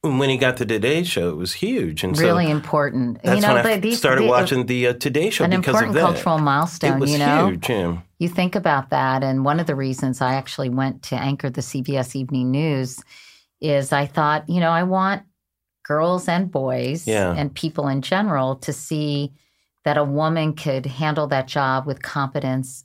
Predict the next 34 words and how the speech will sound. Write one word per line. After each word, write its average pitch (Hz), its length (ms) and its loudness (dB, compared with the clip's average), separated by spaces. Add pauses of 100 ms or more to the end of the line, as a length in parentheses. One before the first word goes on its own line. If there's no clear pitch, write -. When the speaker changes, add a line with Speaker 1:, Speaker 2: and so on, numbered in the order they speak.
Speaker 2:
and 135 180 0
Speaker 1:
Yeah. 156 40 -4
Speaker 2:
confidence, 135 840 -2 (100)
and 147 180 2
that 143 300 2 (380)
sometimes 202 680 -2
this, 147 280 -4 (160)
these 147 380 -4
images 135 880 -2 (540)
of 139 280 -2
what 156 280 0
people 143 320 -4
see, 143 420 -2
you 131 60 0
know, 131 400 0
Gina 135 280 -4
Davis 127 400 -4
says, 127 280 -6
"If 123 100 -12
you 127 80 -8
can't 123 260 -4
see 135 220 -6
it, 98 80 -6
you 123 80 -8
can't 123 320 -6
be 135 180 -4
it," 123 320 -6 (120)
that 143 200 4
Speaker 1:
Yeah. 82 180 0 (420)
Speaker 2:
they're 170 240 2
sh-, - 260 -8 (220)
they're 175 280 2
so, 190 840 0
um, 135 580 0